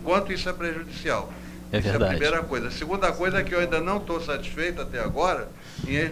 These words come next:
Speaker 1: na explicação do porquê da dor. Quer dizer, se não foi dissecção, aquele hematoma que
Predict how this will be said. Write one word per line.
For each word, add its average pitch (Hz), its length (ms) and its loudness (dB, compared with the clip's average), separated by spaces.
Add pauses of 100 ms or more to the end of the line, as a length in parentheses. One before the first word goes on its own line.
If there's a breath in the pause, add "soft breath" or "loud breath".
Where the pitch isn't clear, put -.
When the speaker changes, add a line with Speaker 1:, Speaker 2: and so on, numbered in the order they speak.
Speaker 1:
na 147 160 2
explicação 170 760 0 (580 loud breath)
do 156 120 6
porquê 175 400 8
da 208 140 12
dor. 156 400 10
Quer 117 200 6
dizer, 113 200 4
se - 140 2
não 185 120 10
foi 156 200 8
dissecção, 139 680 6 (260 loud breath)
aquele 160 360 2
hematoma 139 580 10
que 104 720 4